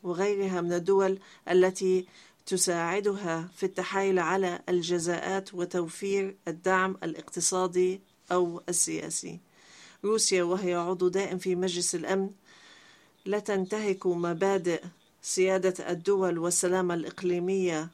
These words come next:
الراسخة في ميثاق الأمم المتحدة فحسب، وإنما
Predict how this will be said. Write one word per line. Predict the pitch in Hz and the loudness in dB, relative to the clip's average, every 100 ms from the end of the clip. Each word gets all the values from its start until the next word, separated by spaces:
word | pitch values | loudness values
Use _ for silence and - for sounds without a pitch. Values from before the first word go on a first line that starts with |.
| _ - | _ -8
الراسخة | 170 185 190 190 - 170 | -4 -4 -4 -4 -4 -6
في | - 185 170 - | -4 -4 -4 -6
ميثاق | 170 175 190 185 | -8 -4 -4 -4
الأمم | 175 180 190 170 | -4 -2 -2 -2
المتحدة | 175 170 170 190 180 165 | -4 -4 -2 -4 -4 -6
فحسب، | 180 196 196 - 190 - - - - | -6 -6 -4 -4 -8 -20 -20 -14 -2
وإنما | 180 - 190 190 190 190 190 | 0 0 0 2 2 2 2